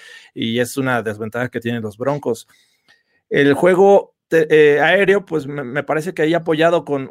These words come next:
con un Jerry Jeudy que ya, ojalá y ya tome un mejor ritmo, eh, podría hacer un poco de daño. Noah Fant,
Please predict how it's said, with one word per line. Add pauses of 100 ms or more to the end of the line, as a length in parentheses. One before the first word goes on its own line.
con
un
Jerry
Jeudy
que
ya,
ojalá
y
ya
tome
un
mejor
ritmo, (100)
eh,
podría
hacer
un
poco
de
daño.
Noah
Fant,